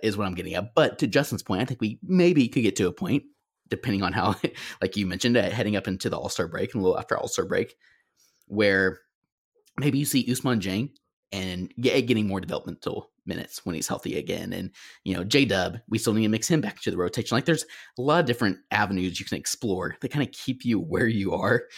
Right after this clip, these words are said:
to where this Thunder team is able to, a-, and with a little lottery luck, could still end up with a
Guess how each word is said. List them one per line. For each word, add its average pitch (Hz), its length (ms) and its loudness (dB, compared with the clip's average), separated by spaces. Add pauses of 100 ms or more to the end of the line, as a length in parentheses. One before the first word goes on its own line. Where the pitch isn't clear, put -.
(240)
to 143 80 4
where 113 440 6
this - 160 -2
Thunder 131 240 2
team 117 220 -2
is 92 80 -2
able 98 240 2 (140)
to, 98 340 0
a-, 117 160 4
and 110 240 2
with 104 160 0
a 113 40 -2
little 117 180 4
lottery 95 280 2
luck, 95 240 -2
could - 100 -14
still 208 220 2
end 139 140 4
up 143 100 0
with 95 120 -2
a 92 200 -2